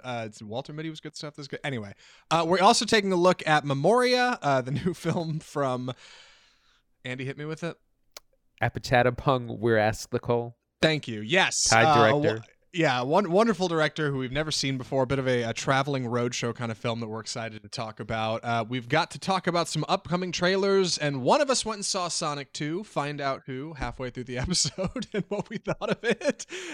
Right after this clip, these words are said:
Speaker 1: And, uh, first of all, we gotta get to news. First things first, uh, Nightmare Alley Black and White coming to a movie theater near you. I'm very excited about this. Uh, if you don't know, uh, we went and saw Nightmare Alley for Off Script,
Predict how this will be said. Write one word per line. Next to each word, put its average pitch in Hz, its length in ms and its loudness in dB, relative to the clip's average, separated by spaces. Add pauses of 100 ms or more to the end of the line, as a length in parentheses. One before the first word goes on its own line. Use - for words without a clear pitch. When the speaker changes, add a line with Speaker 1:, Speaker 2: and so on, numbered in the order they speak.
(120)
Speaker 1:
And, 180 400 -4
uh, 180 320 4
first 370 300 0
of 285 60 -2
all, 277 120 6
we 269 80 2
gotta 262 160 2
get 254 140 -4
to 247 100 -2
news. 233 480 -4
First 226 280 -2
things 240 180 -6
first, 247 340 4
uh, 208 160 4
Nightmare 240 480 2
Alley 247 300 4
Black 190 360 2
and 214 120 2
White 233 380 4 (1080)
coming 175 180 -4
to 180 60 0
a 170 100 -4
movie 180 220 2
theater 175 260 -2
near 170 220 -4
you. 160 260 -2
I'm 165 160 4
very 233 240 8
excited 285 420 6
about 135 300 0
this. - 400 -4
Uh, 139 220 4
if 131 100 -6
you 147 60 -2
don't 202 220 0
know, 170 480 2
uh, 135 220 2
we 160 300 -6
went 151 220 -6
and 147 100 -10
saw 147 380 -2
Nightmare 131 340 -10
Alley 131 320 -8
for 135 560 -8 (380)
Off 131 160 -2
Script, - 500 -4